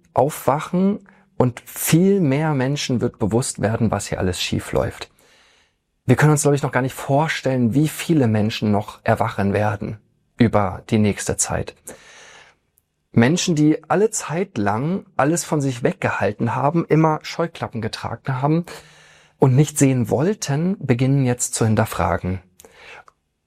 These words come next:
Und das ist schön, das Licht kehrt ein wenig zurück. Aber auch wenn viele erwachen werden, werden manche auch weiterhin natürlich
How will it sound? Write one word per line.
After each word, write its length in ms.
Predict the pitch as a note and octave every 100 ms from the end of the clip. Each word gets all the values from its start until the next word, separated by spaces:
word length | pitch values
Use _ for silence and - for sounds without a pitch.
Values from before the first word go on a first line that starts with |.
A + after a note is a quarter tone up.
| _ _ _ _ _ _ - _
Und 120 | C#3+
das 140 | F3+ F3+
ist 100 | -
schön, 240 | - G2+
das 180 | A2 -
Licht 340 | D3+ - - _
kehrt 240 | - A#2 -
ein 160 | A2
wenig 260 | G2+ G#2 -
zurück. 400 | - F#2+ F#2+ - - - - - -
Aber 200 | A#2+ B2+
auch 120 | C3+
wenn 100 | C#3+
viele 260 | - D3
erwachen 520 | C#3 G#2 G#2+ D3 F3 B2+
werden, 480 | A2+ B2 D3+ F#3 -
werden 380 | G#2+ B2 C3+ -
manche 440 | A#2+ A2 C#3+ -
auch 180 | - G#2+
weiterhin 480 | G#2 B2+ C#3 C3 C#3+
natürlich 520 | C3+ - B2+ C3 -